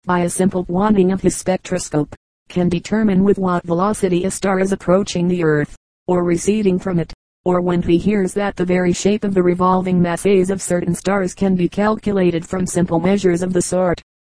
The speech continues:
he is apt to conclude that science, which has made such astounding advances since the days of Galileo and Newton,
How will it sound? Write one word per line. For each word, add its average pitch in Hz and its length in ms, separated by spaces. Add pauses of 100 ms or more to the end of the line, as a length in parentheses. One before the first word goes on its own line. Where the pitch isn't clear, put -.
(140)
he 180 140
is 170 120
apt 208 240
to 208 140
conclude 185 480
that 196 200
science, 185 480 (320)
which 180 260
has 170 260
made 190 240
such 202 260
astounding 180 600
advances 180 560
since 196 320
the 170 80
days 180 320
of 190 160
Galileo 190 580
and 185 220
Newton, 180 360